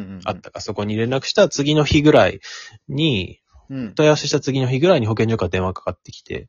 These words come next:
Speaker 1: ああ、うんうんうん。
Speaker 2: で、「あ、今これこれこういう連絡が来てないんですけど」っていうのを話して、それでメール送ってもらうっていうような、
Speaker 1: うん。
Speaker 2: まあ、
Speaker 1: なるほどね。
Speaker 2: 形になっ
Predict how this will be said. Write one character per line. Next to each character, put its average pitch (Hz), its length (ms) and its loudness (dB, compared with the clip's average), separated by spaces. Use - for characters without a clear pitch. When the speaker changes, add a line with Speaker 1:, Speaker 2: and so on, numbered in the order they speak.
Speaker 1:
あ 135 220 -6
あ、 - 20 -4
う 120 80 -4
ん - 0 -
う 127 40 -4
ん 101 680 -8
う - 40 -20
ん。 - 60 -14
Speaker 2:
で、 107 360 0
「あ、 117 100 0
今 127 160 0
こ - 100 0
れ 139 80 4
こ 117 140 4
れ 104 80 0
こ 117 160 2
う 113 60 4
い 113 80 2
う 110 120 0
連 104 180 -2
絡 104 240 -6
が 104 140 -2
来 - 80 -14
て 98 140 -4
な 101 100 -4
い 101 60 -4
ん 101 60 -8
で 101 60 -12
す - 100 -14
け 98 100 -10
ど」 113 180 -2
っ 123 40 -6
て 117 100 -6
い - 20 -8
う - 20 -10
の 95 60 -6
を - 20 -8
話 98 340 -4
し - 60 -16
て、 190 120 -2
そ 156 120 -2
れ 135 40 -4
で 139 80 2
メ 117 160 2
ー - 20 4
ル 101 80 2
送 95 140 -8
っ - 20 -20
て - 80 -16
も 92 140 -10
ら - 80 -12
う - 120 -16
っ - 40 -20
て - 100 -12
い - 20 -10
う - 60 -10
よ - 80 -20
う 139 60 -12
な、 143 40 -8
Speaker 1:
う 147 40 -6
ん。 120 560 -10
Speaker 2:
ま 104 80 -8
あ、 - 20 -8
Speaker 1:
な 104 60 -8
る 101 60 -4
ほ 101 60 -8
ど 95 60 -10
ね。 - 20 -12
Speaker 2:
形 117 100 -10
に - 40 -10
な 101 60 -12
っ - 40 -16